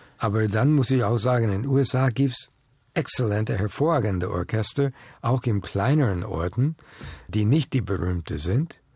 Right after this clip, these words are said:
die auch mit kleineren Etats umgehen, die zum Teil bestehen aus nicht Vollzeitmusiker, aber so Musiker, das,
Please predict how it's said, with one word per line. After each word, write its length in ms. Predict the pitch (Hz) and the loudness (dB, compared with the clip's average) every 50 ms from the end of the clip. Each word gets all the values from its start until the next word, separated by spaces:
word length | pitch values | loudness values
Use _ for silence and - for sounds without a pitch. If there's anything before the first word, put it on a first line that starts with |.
| _ - - - - - _ - - | _ -20 -20 -20 -20 -20 _ -4 -2
die 120 | 117 - | -2 0
auch 220 | 107 117 135 123 | 0 0 0 2
mit 160 | 117 120 107 - | 0 0 -2 -2
kleineren 460 | - 104 104 107 117 123 117 107 107 | -2 -2 0 2 2 2 2 2 2
Etats 520 | 104 104 92 - 98 101 104 113 113 98 | 0 0 -2 0 0 0 0 0 0 -2
umgehen, 460 | 98 90 90 90 87 85 95 117 123 | -4 -4 -4 -4 -4 -2 0 0 0
die 140 | 113 117 117 | 0 0 0
zum 360 | 113 - - 117 107 104 98 | -2 -2 -2 -2 -2 -2 -2
Teil 440 | - - 104 113 123 127 127 123 117 - - - - - - - _ - | -2 -2 0 0 2 2 2 0 0 -2 -6 -14 -20 -20 -20 -20 _ -8
bestehen 580 | 110 110 - - - 123 113 113 110 104 101 | -4 -4 -2 -2 0 0 2 2 2 0 0
aus 360 | 120 107 98 104 104 - - | 0 0 0 0 -2 -2 -2
nicht 240 | 95 101 113 113 - | 0 0 0 0 0
Vollzeitmusiker, 1120 | - - - 117 127 117 - - 117 104 104 104 98 95 104 101 95 117 101 120 127 131 117 | -2 -2 0 0 0 0 0 0 0 0 0 -2 -2 -2 0 0 -2 -2 -2 0 -2 0 0
aber 380 | 107 101 101 104 107 104 104 110 | -2 -2 -2 -2 -2 -2 -4 -6
so 320 | 113 - - 101 101 101 | -8 -8 -6 -4 -4 -4
Musiker, 460 | 104 98 98 101 107 98 95 113 117 107 | -4 -2 -2 -2 -2 -2 -2 -4 -4 -4
das, 320 | 92 101 104 98 - - | -4 -4 -4 -4 -6 -8